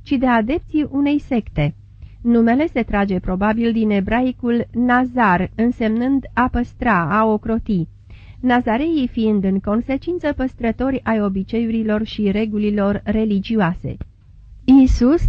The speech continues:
este și el un nume ebraic, Yeshua, Iosua,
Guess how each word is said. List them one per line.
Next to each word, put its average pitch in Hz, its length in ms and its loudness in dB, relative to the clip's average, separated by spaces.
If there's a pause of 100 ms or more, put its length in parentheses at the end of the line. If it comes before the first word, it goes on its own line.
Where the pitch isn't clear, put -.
(120)
este 277 380 4
și 330 200 2
el 330 140 4
un 190 80 4
nume 185 260 4
ebraic, 180 540 4 (260)
Yeshua, 180 720 4 (220)
Iosua, 175 760 4